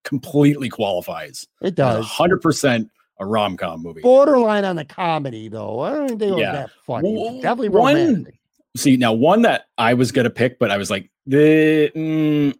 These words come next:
Speaker 1: not sure about that," was Coming to America. Because to me, the, the first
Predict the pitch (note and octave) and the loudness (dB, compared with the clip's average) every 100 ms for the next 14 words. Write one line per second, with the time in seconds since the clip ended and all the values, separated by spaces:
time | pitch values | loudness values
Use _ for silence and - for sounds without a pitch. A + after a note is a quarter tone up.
0 | - C#3+ C#3 B2+ C3+ A#2+ A2 G#2 F#2 F#2 | -4 0 0 0 0 2 0 -2 -6 -6
1 | - G#2+ G2 G2 F2 F2+ E2 - - _ | -8 -8 -8 -10 -8 -8 -8 -12 -20 _
2 | _ - G#2+ A2+ - _ _ _ - B2+ | _ -8 -2 -2 -4 _ _ _ 0 4
3 | C#3 F#3 D#3+ A2 - C#3 A2+ - D3+ E3+ | 6 4 2 -4 -4 -8 -6 0 2 2
4 | - - | -4 -14